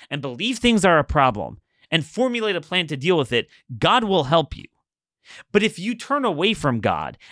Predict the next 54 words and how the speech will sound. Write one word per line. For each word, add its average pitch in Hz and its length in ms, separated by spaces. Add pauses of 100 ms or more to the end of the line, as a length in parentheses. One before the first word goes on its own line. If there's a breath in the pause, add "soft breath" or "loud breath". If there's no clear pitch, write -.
and 180 100
you're 202 100
like, 165 260
"No, 175 460
I 233 160
have 240 260
to 180 60
be 180 180
a 156 60
nut. 147 480 (260 soft breath)
I 214 140
have 233 120
to 202 100
embrace 170 440
Bruce 175 340
Jenner. 175 360 (200 soft breath)
I 196 100
have 240 80
to 233 80
do 180 160
crazy 202 540
things 120 640 (220)
and 156 280
'cause 156 180
we 175 100
have 226 120
to 135 100
save 226 320
America," 170 520
and 165 160
then 170 120
you 160 80
don't 170 160
even 135 200
do 165 140
the 151 80
things 127 400 (240 soft breath)
that 143 80
you 127 80
can 131 180
do, 135 400 (1300)
well, 165 140
then 208 180
you 196 100
can't 165 460
be 170 120
on 147 160
God's 143 340
side 98 420
if 98 140
you're 143 80
not 147 160
even 139 160
attempting 127 560